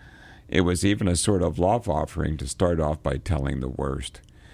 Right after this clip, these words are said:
He said, 'I hated the sight of you.'" He said, "I wanted to murder you afterwards. Two weeks ago, I thought seriously of smashing your head with a cobblestone.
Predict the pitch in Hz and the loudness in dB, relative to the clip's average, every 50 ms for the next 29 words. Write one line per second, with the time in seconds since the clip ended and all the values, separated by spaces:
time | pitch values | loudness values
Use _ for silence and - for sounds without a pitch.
0 | - - - - - - 76 - - 92 85 85 78 76 76 95 107 104 107 78 | -20 -20 -20 -10 -4 -2 -2 2 2 4 4 4 2 4 4 4 4 2 2 0
1 | 78 69 - - - - 87 90 87 71 69 58 - 58 60 57 52 73 - - | 0 -2 -2 0 0 2 2 2 2 0 -2 -4 -4 -6 -6 -6 -8 -10 -12 -14
2 | - - - - - - 69 - - 73 69 69 67 64 - - - - - - | -20 -20 -14 -8 -6 -4 -4 -2 -2 0 -2 -2 -4 -6 -12 -18 -20 -20 -20 -20
3 | - - - - - - 78 78 82 101 107 104 101 85 - 90 67 62 67 80 | -20 -20 -12 -6 -2 -2 0 2 4 4 4 4 2 2 0 -2 -2 0 0 2
4 | 95 107 95 92 78 69 67 64 62 57 64 69 69 - - 80 69 65 64 - | 2 2 2 0 0 0 -2 -2 -2 -2 -2 -2 -2 -2 -4 -6 -4 -4 -6 -6
5 | - - - - 107 104 110 120 107 - 104 85 82 85 78 76 78 - - 76 | -8 -8 2 2 4 4 4 2 2 0 0 2 2 2 2 2 0 0 0 -2
6 | 73 76 - - 101 95 92 90 90 87 - - 73 69 64 - - - 90 92 | -2 -2 -2 0 0 2 2 0 0 -2 -2 -2 -2 -2 -2 -4 -6 -2 0 2
7 | 98 95 107 104 - 92 85 82 82 76 78 87 90 82 76 73 69 65 - - | 2 2 2 2 0 0 2 2 2 2 2 2 2 2 0 -2 -4 -6 -6 -2
8 | 82 85 85 78 80 76 - - 71 - - 64 - | 0 0 0 0 -2 -4 -4 -4 -6 -4 -4 -6 -8